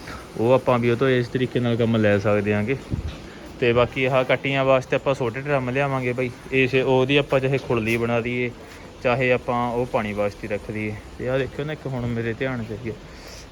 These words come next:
ਇਹਦੇ ਪਟਾ ਪਾਇਆ ਹੋਇਆ ਬੱਚੀ ਦੇ ਆਪਣੇ, ਇਹ ਸਨੋਮੈਨ ਦੀ ਬੱਚੀ ਹੈਗੀ ਬਾਈ। ਆਹ ਦੇਖੋ ਮੂਹਰੋਂ ਗੜਿਆ ਪਿਆ ਹੈਗਾ ਹੁਣ ਇਹਦੇ, ਇਹ ਛੋਟਾ ਹੋ ਗਿਆ।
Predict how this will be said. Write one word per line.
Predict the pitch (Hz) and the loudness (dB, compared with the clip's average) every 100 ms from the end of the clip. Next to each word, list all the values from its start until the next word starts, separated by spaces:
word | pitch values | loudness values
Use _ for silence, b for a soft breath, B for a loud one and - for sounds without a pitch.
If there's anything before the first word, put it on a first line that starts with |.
| - | -2
ਇਹਦੇ | 117 127 | 2 2
ਪਟਾ | 131 113 113 | 2 4 4
ਪਾਇਆ | 117 107 107 | 4 2 2
ਹੋਇਆ | 101 | 0
ਬੱਚੀ | 95 101 - | -2 -4 -2
ਦੇ | 110 | -2
ਆਪਣੇ, | 101 110 117 | -2 0 0
ਇਹ | |
ਸਨੋਮੈਨ | 123 120 127 135 131 | 2 2 2 2 2
ਦੀ | 120 | 2
ਬੱਚੀ | 107 - 113 | 0 0 0
ਹੈਗੀ | 98 95 | 0 0
ਬਾਈ। | 104 104 - | -4 -4 -4
ਆਹ | 110 | -2
ਦੇਖੋ | 101 120 135 - | -2 0 -2 -2
ਮੂਹਰੋਂ | 123 123 143 143 | -6 -4 -4 -2
ਗੜਿਆ | 127 117 120 117 | 2 4 6 4
ਪਿਆ | 101 95 | 2 -4
ਹੈਗਾ | 95 | -4
ਹੁਣ | 95 98 | -6 -6
ਇਹਦੇ, | 107 110 - B B B B B - | -8 -10 -14 B B B B B -6
ਇਹ | 123 | -6
ਛੋਟਾ | 123 113 143 | -4 -2 0
ਹੋ | 131 92 | 0 -4
ਗਿਆ। | 85 | -8